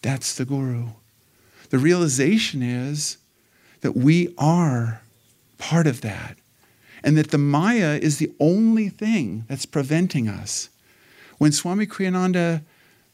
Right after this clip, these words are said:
the first time I ever heard him talk, he was talking on a radio show. I was very surprised because Swami Kriyananda was speaking and he didn't have an Indian accent.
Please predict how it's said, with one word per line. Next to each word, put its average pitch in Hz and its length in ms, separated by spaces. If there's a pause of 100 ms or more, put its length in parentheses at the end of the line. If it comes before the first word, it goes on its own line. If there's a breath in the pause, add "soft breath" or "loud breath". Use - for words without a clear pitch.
the - 60
first 226 180
time 220 140
I - 20
ever 202 160
heard 190 180
him 165 120
talk, 165 480 (400 loud breath)
he 170 100
was 156 100
talking 190 300
on 165 80
a 135 60
radio 131 440
show. 98 320 (1080)
I 147 40
was 127 140
very 156 200
surprised 117 720 (480 soft breath)
because 143 300
Swami 196 480
Kriyananda 180 680
was 117 160
speaking 117 560 (140 soft breath)
and 143 100
he 131 60
didn't 185 220
have 170 100
an 151 80
Indian 175 400
accent. 175 460